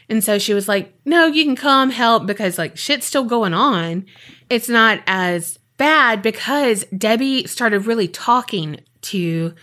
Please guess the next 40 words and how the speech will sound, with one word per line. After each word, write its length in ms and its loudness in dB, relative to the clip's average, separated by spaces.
the 80 0
entity. 360 -2
And 120 -2
that's 200 0
when 120 -2
he 120 -2
would 120 -2
tell 200 -2
her 60 0
about 280 0
all 240 2
of 200 -2
this 140 -8
stuff. 460 -2
And 180 -2
so 140 0
it's 180 -4
like 140 -4
he 120 -10
used 400 -4
his 240 -6
energy 580 -2
to 100 -6
tell 180 0
her 80 2
these 240 -2
stories. 600 0
And 220 -2
so 280 0
he 160 -4
couldn't, 600 -4
like, 320 -6
do 180 2
a 40 6
lot 180 2
of 60 -4
shit 240 -2
to 120 -6
Lee 420 2
because 840 0